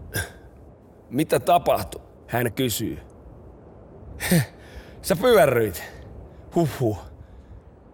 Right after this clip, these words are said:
Kokelas lähettää Lehtosen varuskuntasairaalan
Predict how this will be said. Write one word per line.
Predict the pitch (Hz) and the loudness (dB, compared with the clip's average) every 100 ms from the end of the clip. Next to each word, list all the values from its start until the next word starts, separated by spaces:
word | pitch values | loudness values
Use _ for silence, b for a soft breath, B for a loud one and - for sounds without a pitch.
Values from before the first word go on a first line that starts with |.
| - - _ - - | -20 -20 _ -18 -2
Kokelas | 202 220 240 139 | 0 4 4 4
lähettää | 139 135 123 - 131 | 4 2 2 2 4
Lehtosen | 156 147 110 104 | 4 2 -4 0
varuskuntasairaalan | 127 165 147 160 143 123 143 135 131 131 | 2 2 2 -2 -2 2 4 6 4 4